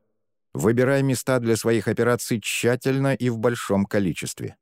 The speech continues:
Перспективные точки, как правило, отыскиваются в двадцати минутах езды от центра города, близ промышленных зон,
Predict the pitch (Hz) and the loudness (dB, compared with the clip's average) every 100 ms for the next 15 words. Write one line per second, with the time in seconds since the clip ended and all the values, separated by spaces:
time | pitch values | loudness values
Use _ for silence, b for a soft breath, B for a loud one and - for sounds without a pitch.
0 | _ _ _ _ _ _ _ _ - - | _ _ _ _ _ _ _ _ -6 -6
1 | - - 123 160 147 - 160 - 131 110 | -8 -2 0 2 0 2 0 -2 -6 -4
2 | - 110 139 127 113 - - - 123 127 | -2 0 2 2 2 2 -2 -2 0 0
3 | - 120 92 104 120 127 160 147 143 135 | 0 -2 0 -2 -2 -4 0 0 0 -2
4 | 123 117 123 117 135 117 - 120 107 110 | -4 -2 -2 0 0 0 0 0 0 0
5 | 107 90 67 58 - _ _ _ 87 120 | 2 2 0 -4 -10 _ _ _ 0 0
6 | - - 110 127 110 107 113 98 92 135 | 0 0 2 2 2 2 2 0 0 0
7 | 69 | 0